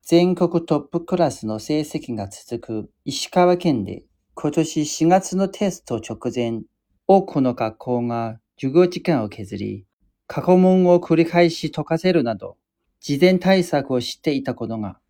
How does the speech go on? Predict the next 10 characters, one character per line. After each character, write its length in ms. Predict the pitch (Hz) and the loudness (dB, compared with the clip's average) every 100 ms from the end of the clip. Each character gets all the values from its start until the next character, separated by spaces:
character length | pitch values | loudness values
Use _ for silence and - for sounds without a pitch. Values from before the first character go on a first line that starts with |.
| _ _ | _ _
県 380 | - 185 160 120 | -2 2 2 2
教 260 | - 170 170 | 2 2 2
職 300 | 170 - 170 | 0 -4 0
員 180 | 147 | 0
組 260 | - 110 110 | -2 -6 -4
合 160 | 107 107 | -4 -4
が 300 | 107 104 107 | -6 -8 -8
行 140 | 135 131 | -4 -4
っ 100 | - - | -4 -10
た 180 | 85 | -10